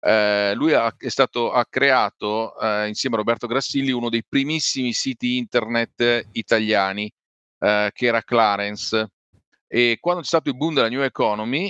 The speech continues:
eh, è partita l'asta per comprargli il sito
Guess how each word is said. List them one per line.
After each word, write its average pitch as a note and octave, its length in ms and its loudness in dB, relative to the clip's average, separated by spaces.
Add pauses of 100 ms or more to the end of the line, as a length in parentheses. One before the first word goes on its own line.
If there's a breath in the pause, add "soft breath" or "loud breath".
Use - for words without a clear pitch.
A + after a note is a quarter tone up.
(140)
eh, A2+ 1040 0
è B2+ 100 -2
partita E3+ 460 0
l'asta C3+ 560 0 (100)
per A#2+ 580 2
comprargli A2+ 520 0
il G#2+ 100 -6
sito G#2 560 -6